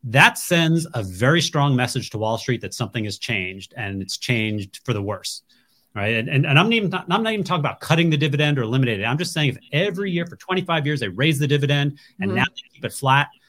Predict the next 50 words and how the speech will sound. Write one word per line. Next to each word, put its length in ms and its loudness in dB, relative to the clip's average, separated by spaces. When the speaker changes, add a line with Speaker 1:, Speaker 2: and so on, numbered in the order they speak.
Speaker 1:
that's 320 0
saying 360 2
that, 300 -2
you 120 -6
know, 80 -6
something 420 2
is 80 6
different 420 0
than 140 -4
has 220 -2
been 240 -4
in 140 -4
the 60 -2
last 220 -4
twenty-five 540 -2
years, 320 -2
and 100 -6
the 60 -6
company's, 540 -4
you 60 -2
know, 60 -6
stepping 360 0
on 100 0
the 80 0
brakes 340 2
a 40 0
little 180 4
bit, 280 0
and 100 4
that's 180 4
gonna 140 0
scare 440 4
some 340 0
investors, 520 -4
and 80 -4
they're 100 -2
gonna 160 -2
question 480 0
it. 180 -12
So 440 2
by 440 6
continuing 520 2
to 100 -2
raise 220 4
the 60 -2
dividend, 680 0
they 200 0
are 100 2
signaling 720 -2
that 300 -4